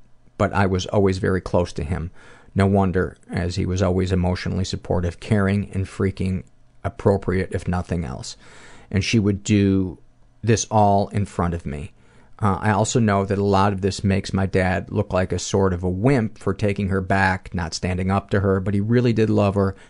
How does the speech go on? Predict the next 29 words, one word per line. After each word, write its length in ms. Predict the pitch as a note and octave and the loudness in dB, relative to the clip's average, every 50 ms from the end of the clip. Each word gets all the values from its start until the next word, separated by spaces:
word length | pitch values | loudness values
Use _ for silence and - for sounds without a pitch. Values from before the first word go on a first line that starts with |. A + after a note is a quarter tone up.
| - | -10
and 140 | - - G2 | -8 -6 -2
thought 200 | - G2 F#2+ F#2 | 0 2 2 2
it 100 | F#2 - | 0 0
was 160 | F#2+ F#2+ F#2+ | -2 -4 -2
wrong 320 | F#2 F#2 F#2+ F#2 F2+ F#2+ - | 0 0 2 2 2 0 -2
to 80 | - | -2
deny 340 | F#2 G2 F#2+ F#2 F2+ F#2 F#2 | -2 0 2 2 2 2 2
me 180 | F#2 F#2 F2+ - - | 2 0 0 -2 -4
a 80 | E2+ | -8
complete 560 | - - - F#2 - - - G2+ G2+ - - | -8 -6 -8 -8 -6 -4 -4 -4 -4 -4 -6
home. 480 | - - - F2 - - - - - - - - - - - - - - - - - - | -10 -6 -6 -4 -4 -4 -8 -10 -12 -14 -16 -20 -20 -20 -20 -20 -20 -20 -20 -20 -12 -6
Uh, 240 | F#2+ F2 F2+ F2+ E2+ | -6 -4 -2 -2 0
neither 360 | F2+ A2+ B2+ A#2+ B2+ B2 A#2 | 2 4 4 6 6 6 4
of 80 | A2 G#2 | 4 4
us 200 | G#2+ G#2 - - | 2 0 0 0
had 240 | G#2 F#2+ F#2+ F#2 - - | 0 0 0 0 -2 -2
any 240 | A2 G#2+ G#2+ G#2 | 0 2 2 2
way 220 | F#2+ G2 G2+ G2+ G2 | 2 2 2 2 2
of 140 | F#2+ F#2+ G2+ | 0 0 0
knowing 360 | F#2 F#2 F#2 F#2 F#2+ F#2 F#2 | 0 2 2 0 0 -2 -4
how 160 | - - G2+ | -2 -2 0
much 280 | G2+ G2 F#2+ - - - | 0 0 -2 -2 -2 0
better 280 | G2 F#2+ F#2+ E2 - F2 | 0 0 0 0 0 0
off 240 | F#2+ F#2+ F#2 - | 0 0 0 -2
we 120 | G2 F#2+ G2 | -2 -2 -2
would 180 | F#2 F2+ F#2 | -2 -4 -4
be 140 | - F2+ F2+ | -4 -4 -4
without 400 | F2+ F#2+ - - E2+ F#2+ F#2 - | -2 -4 -2 0 0 0 0 0
her 200 | F2+ F2 F#2+ G2 | -2 -2 -4 -4